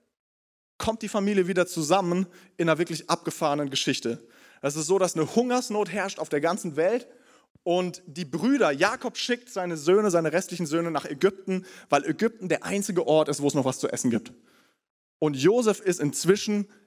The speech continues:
derjenige, der das Essen verteilt. Er ist der Verwalter des Pharaos. Und sie treffen aufeinander und er sieht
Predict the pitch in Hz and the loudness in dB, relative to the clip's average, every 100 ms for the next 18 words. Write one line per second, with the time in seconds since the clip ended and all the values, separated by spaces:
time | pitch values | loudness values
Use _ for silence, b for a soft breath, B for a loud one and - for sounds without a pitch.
0 | b - 180 196 156 156 147 135 135 - | b 0 2 4 4 4 4 2 2 -2
1 | 143 165 - 151 - 143 123 - - _ | -6 -6 -6 -6 0 2 2 -2 -12 _
2 | b - 139 147 147 - 151 123 180 185 | b 2 2 4 0 2 0 2 0 0
3 | 165 - 165 147 131 123 120 - B B | 0 2 2 4 2 0 -4 -8 B B
4 | B B - 151 151 - 196 208 185 180 | B B -6 -4 -4 0 -2 0 0 0
5 | 185 175 175 180 180 180 B B B 196 | 0 0 2 2 2 -2 B B B -4
6 | 160 139 147 127 147 277 294 - | -2 -2 -2 -2 4 4 4 -2